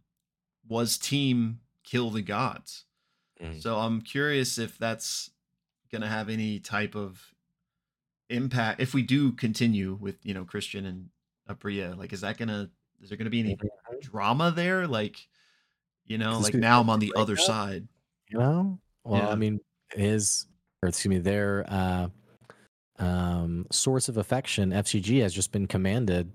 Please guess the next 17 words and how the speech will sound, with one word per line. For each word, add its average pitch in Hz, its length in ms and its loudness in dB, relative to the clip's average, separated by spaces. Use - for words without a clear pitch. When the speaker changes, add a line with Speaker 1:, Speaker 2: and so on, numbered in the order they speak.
Speaker 2:
to 87 220 0
go 92 160 2
save 131 380 0
the 82 100 -2
gods. - 560 -4
Speaker 1:
Yeah. 110 280 0
Speaker 2:
Um, 101 100 -2
and 123 80 0
as 113 180 2
well 143 140 4
as 147 100 0
their 135 140 2
best 135 220 2
friend, 98 420 -2
Deanna. 113 440 0
Speaker 1:
Right. 110 340 -4
Speaker 2:
So. 87 540 -2